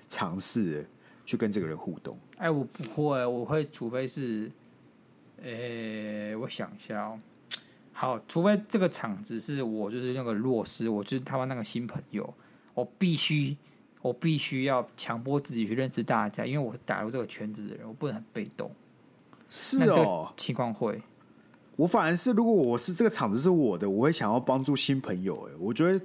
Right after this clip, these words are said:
Speaker 1: 是那个一直 cue 新朋友的人，就是要帮助他融入这个圈子啊。
Speaker 2: 我看情况，如果我在那个场子，对不对？我是属于比较边缘那个，我就不会。如果在这个场子，
Speaker 1: 哦，是啊。
Speaker 2: 我是属于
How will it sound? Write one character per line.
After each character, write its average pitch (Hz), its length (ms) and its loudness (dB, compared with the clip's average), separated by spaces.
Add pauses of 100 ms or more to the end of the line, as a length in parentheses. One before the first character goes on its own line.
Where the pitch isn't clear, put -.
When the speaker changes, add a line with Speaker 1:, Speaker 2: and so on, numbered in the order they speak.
(180)
Speaker 1:
是 - 160 -6
那 175 120 2
个 139 100 4
一 147 60 4
直 139 100 -2
cue - 240 2
新 135 200 2
朋 131 140 -2
友 95 80 2
的 73 80 -4
人， - 160 -12 (360)
就 165 120 0
是 190 60 6
要 180 80 6
帮 160 240 2
助 160 100 2
他 156 160 4
融 117 220 2
入 123 100 4
这 117 120 0
个 107 80 4
圈 85 280 -4
子 82 200 -6
啊。 - 180 -10 (180)
Speaker 2:
我 165 140 0
看 208 180 6
情 131 200 -4
况， 151 180 0
如 175 160 2
果 160 80 2
我 110 100 0
在 151 140 -2
那 147 160 0
个 131 80 -6
场 92 240 -4
子， 98 80 -12 (100)
对 117 80 -10
不 107 80 -8
对？ 107 240 -6 (600)
我 120 100 -6
是 143 140 -4
属 127 180 -2
于 107 180 -4
比 117 80 -6
较 131 140 0 (140)
边 127 160 -2
缘 113 240 -4
那 113 120 -12
个， - 120 -16 (100)
我 147 60 -6
就 - 20 -6
不 - 160 -16
会。 - 240 -12
如 165 140 2
果 170 160 6
在 196 180 4
这 190 80 2
个 170 140 4
场 78 260 -6
子， - 160 -2
Speaker 1:
哦， - 20 0
是 120 60 4
啊。 165 80 6
Speaker 2:
我 170 40 4
是 - 20 2
属 127 260 0
于 110 200 2